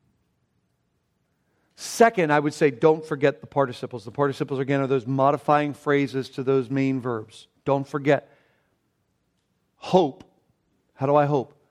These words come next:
How do I set my mind fully on the hope that is to be brought, uh, at, at, at when Christ comes with grace? Or set my hope fully? I have got to prepare my mind for action. I've got to be sober-minded.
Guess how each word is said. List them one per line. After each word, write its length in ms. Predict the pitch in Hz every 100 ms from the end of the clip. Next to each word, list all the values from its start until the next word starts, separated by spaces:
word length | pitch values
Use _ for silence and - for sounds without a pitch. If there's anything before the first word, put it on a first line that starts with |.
| _ _
How 80 | 143
do 60 | 170
I 80 |
set 320 | 165 - 170 180
my 160 | 165
mind 400 | 160 156 147 143
fully 300 | - 160 151
on 100 | 143
the 80 | 135
hope 340 | 135 131 - _ -
that 100 | 127
is 100 | -
to 60 |
be 80 | 131
brought, 400 | 117 139 135 - -
uh, 60 | 131 123
at, 180 | 131
at, 220 | - 131 123 -
at 120 | 127 -
when 180 | - 127
Christ 320 | 117 147 135
comes 220 | - 135 123
with 120 | 120
grace? 400 | 131 113 - _ _ _ _ _ _ _ _ _ _ _ _ _
Or 20 |
set 260 | - - 156
my 140 | 147
hope 220 | 139 139 -
fully? 320 | 151 135 110 _ _ _ _ -
I 340 | 127 139 151 175 139
have 220 | 117 113
got 400 | 147 160 - -
to 400 | - 131 123 117 - _ _ _ _ _
prepare 400 | 135 - 143 147
my 200 | 156 160
mind 340 | 160 156 165
for 160 | 156 160
action. 560 | 135 127 - 131 123 -
I've 160 | 113 -
got 120 | 123
to 60 |
be 120 | 113 107
sober-minded. 840 | - 139 131 131 123 113 101 98